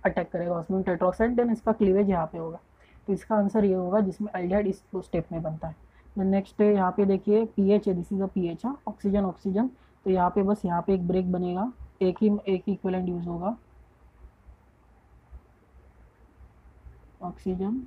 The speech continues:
ओएमई, then we have, okay, सीएचओ and सीएचओ और ये पीएच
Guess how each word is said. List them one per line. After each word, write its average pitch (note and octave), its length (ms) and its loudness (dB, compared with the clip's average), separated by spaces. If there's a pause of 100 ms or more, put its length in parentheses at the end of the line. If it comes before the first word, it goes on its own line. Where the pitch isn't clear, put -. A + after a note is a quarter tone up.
(260)
ओएमई, F3+ 580 -4 (1400)
then F#3 140 0
we F#3 160 -2
have, F#3 300 -4 (1400)
okay, G#3+ 220 -4
सीएचओ F#3+ 680 -4 (1800)
and G3+ 260 -2 (320)
सीएचओ E3+ 540 -4 (680)
और F#3 140 -2
ये A#3+ 80 4
पीएच E3+ 420 -6